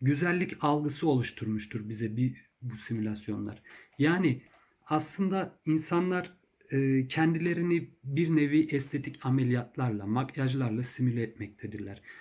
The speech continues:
Kendileri olmaktan ziyade onların nasıl olması gerektiğini söyleyenlerin istediği gibi olmaya çalışırlar.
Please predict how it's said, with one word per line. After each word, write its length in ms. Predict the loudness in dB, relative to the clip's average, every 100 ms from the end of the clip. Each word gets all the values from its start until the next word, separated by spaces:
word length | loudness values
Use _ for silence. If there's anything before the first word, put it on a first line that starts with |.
| -20 _ -8
Kendileri 520 | 0 2 2 2 2
olmaktan 720 | 2 2 2 0 -2 0 0
ziyade 580 | 2 2 0 0 -2 -4 -6 -20 -20 -20 -20 _ -2
onların 500 | 2 4 4 2 2
nasıl 260 | 0 0 2
olması 400 | 2 2 -2 0
gerektiğini 560 | 0 0 0 -2 -2
söyleyenlerin 840 | -2 0 2 2 2 2 2 0 -4
istediği 500 | -10 -2 2 2 2
gibi 160 | 2
olmaya 380 | 0 0 -2 -4
çalışırlar. 640 | -4 -6 -6 -10 -12 -14